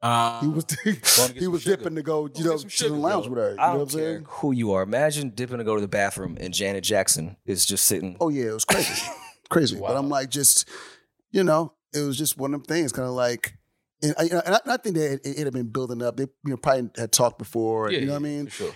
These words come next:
Speaker 2: And which is probably how we got the remix in the first
Speaker 3: Mm-hmm.
Speaker 2: place. You know what I'm
Speaker 3: Mm-hmm.
Speaker 2: saying?
Speaker 3: Mm-hmm.
Speaker 2: And then, and then next thing I know, it was like,
Speaker 3: Just together.
Speaker 2: you know, we,
Speaker 4: Crazy.
Speaker 2: it, it,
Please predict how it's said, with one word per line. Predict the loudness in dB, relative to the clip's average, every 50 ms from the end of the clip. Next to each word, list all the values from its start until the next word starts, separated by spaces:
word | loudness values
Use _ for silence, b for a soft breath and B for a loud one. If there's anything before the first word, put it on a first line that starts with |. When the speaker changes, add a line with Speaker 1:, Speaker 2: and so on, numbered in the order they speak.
| -8 -6
Speaker 2:
And | -4 0
which | 2 2
is | 4
probably | 4 2 2 2 2
how | 2 0
we | 0 0
got | -2 -2 -2 -2
the | -2 -4
remix | -4 -4 -6 -4 -2 -2 0
in | 0
the | 0 2
first | 2 2 2
Speaker 3:
Mm-hmm. | 0 -4
Speaker 2:
place. | -4 -2 -2 -2
You | -2
know | -2 -4
what | -4 -6
I'm | -6
Speaker 3:
Mm-hmm. | -6 -6 -8 -10 -10 -10 -10
Speaker 2:
saying? | -8 -8
Speaker 3:
Mm-hmm. | -8 -10 -8 _ 0 0
Speaker 2:
And | 0 0
then, | 0 -2 -4 -4 -4 -6 -6 -8 -10 _ _ _ -6 -4
and | -2 -2 0 -2
then | -2 -4 -4 -4
next | -2 0 2 2
thing | 2
I | 0
know, | 0 -2 -4 -4 -4 -4 -4
it | -4
was | -4 -4 -2 -2 -2
like, | -2 -2 -4 -6 -8 -14 -20 _ _ _ _ _ _ _ _ _ _ _ _ _ _ _ _ _
Speaker 3:
Just | -2 0 0 0
together. | 0 -2 -2 -4 -4 -4 -8 -14 _ _ _ -4
Speaker 2:
you | -2 0 0
know, | 0 0 0 -2
we, | -2 -4 -6 -4
Speaker 4:
Crazy. | -2 -2 -2 -2 -4 -8 -10 -10
Speaker 2:
it, | -12 -8 -4 -4
it, | -4